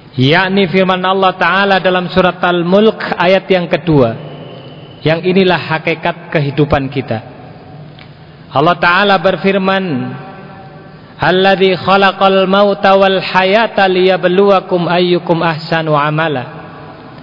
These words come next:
Dialah Allah yang menciptakan adanya kematian dan kehidupan. Inilah dunia. Kalau nggak hidup, ya mati.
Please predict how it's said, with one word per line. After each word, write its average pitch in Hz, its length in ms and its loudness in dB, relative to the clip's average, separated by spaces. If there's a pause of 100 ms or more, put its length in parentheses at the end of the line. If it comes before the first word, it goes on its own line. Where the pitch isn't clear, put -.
(480)
Dialah 185 320 4
Allah 190 320 4
yang 196 160 2
menciptakan 190 800 0
adanya 180 480 -2
kematian 180 720 2
dan 226 160 2
kehidupan. 175 840 -2 (500)
Inilah 156 400 4
dunia. 117 400 0 (720)
Kalau 131 320 0
nggak 123 160 2
hidup, 127 480 2
ya 156 160 4
mati. 127 380 -4